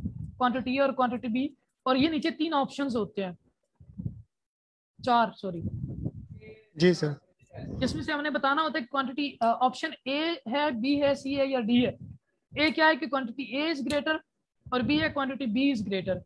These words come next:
Speaker 1: और सी है quantities A and B are equal, और option D है कि it is impossible to determine which quantity is greater। ठीक है, तो यहाँ पे हमने बताना होता है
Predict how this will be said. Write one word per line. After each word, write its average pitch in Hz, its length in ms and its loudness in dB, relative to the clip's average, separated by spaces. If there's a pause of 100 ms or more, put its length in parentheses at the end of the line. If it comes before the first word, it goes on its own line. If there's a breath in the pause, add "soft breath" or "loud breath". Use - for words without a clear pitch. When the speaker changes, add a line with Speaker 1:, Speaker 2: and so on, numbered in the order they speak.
(360)
Speaker 1:
और 254 80 4
सी 302 200 0
है 330 100 4
quantities 285 540 0 (160)
A 294 320 -2
and 254 260 -2
B 269 220 -2
are 240 140 4 (140)
equal, 277 380 -2 (540)
और 254 600 4
option 262 340 -2
D 302 220 2
है 262 220 0
कि 233 440 2 (280)
it 277 80 0
is 254 120 0
impossible 262 460 0
to 247 60 -6
determine 233 360 -2
which 226 240 -4
quantity 226 600 -6
is 202 140 -6
greater। 196 280 -2 (920)
ठीक 294 100 2
है, 392 80 0 (800)
तो 262 440 2
यहाँ 262 260 4
पे 339 100 0
हमने 285 280 0
बताना 254 340 2
होता 233 240 0
है 254 200 -2